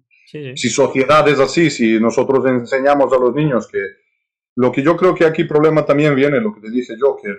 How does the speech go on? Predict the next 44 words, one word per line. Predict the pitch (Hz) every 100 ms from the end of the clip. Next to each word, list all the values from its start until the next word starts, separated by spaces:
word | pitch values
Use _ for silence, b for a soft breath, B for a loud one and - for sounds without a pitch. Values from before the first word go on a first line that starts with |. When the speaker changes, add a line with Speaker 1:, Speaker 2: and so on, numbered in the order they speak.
| 101
Speaker 2:
no | 110 120
lo | 131
ve | 127 135
deporte | 127 123 139 139 139
como | 139 117 120
una | 127 120 110
salida | - 101 127 160 151 143
o | 110
no | 117
lo | 120
ve | 120 123 120
deporte | 113 127 127 135
como | 123 127
una | 123
cosa | 139 127 -
positiva, | - 98 101 160 151
lo | 113 123
ve | 135
como, | 135 143 139 139 - _
vale, | - 139 120
meterlo | 123 151 143 143
en | 143
una | 143 139
cosa | 156 143 143
extraescolar | 139 143 139 - 151 180 185 - _ _ _ _
y, | - 120 120 120 117
y |
ya | 120
está, | 117 165 123 104
y | 110 107
con | 127
esto | 139 135 123
ya | 135 117
arreglará, | 107 120 110 113 135 117 101 - - _ _ _
Speaker 1:
Sí. | _ 135 120
Speaker 2:
¿sabes? | 127 101 101
No | 107
sé, | 117 87
Dios | 101 143 117
Speaker 1:
Sí, | -
Speaker 2:
o | 95
Speaker 1:
sí. | -
Speaker 2:
quien | 107
sea. | 104 156 -